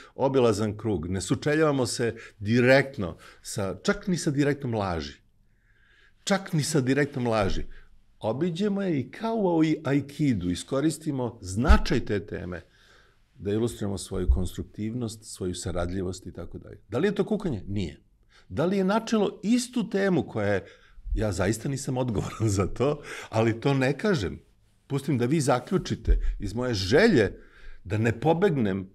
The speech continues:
vrišteći i ne kažem: "Nema veze s tim, nema veze s tim", nego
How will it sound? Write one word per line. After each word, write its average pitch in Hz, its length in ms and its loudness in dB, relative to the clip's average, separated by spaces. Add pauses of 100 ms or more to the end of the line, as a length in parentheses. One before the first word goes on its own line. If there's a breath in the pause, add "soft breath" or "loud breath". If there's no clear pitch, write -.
vrišteći 120 560 -2
i 120 40 0
ne 127 180 0
kažem: 156 240 0
"Nema 285 200 4
veze 269 220 6
s 233 60 4
tim, 254 180 4
nema 240 140 4
veze 220 180 2
s 160 120 -4
tim", 240 200 0 (200 loud breath)
nego 131 500 0